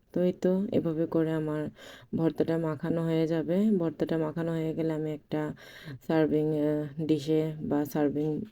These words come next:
প্লেটে নিয়ে নিব। তারপরে তো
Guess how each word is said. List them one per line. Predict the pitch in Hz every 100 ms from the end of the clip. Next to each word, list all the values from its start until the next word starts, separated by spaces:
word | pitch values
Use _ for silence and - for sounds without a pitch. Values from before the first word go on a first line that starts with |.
| _ _
প্লেটে | - 160 160
নিয়ে | 165 165
নিব। | 160 156 143 190 220 - - - _ _
তারপরে | 160 151 - 147 151 147
তো | 170 185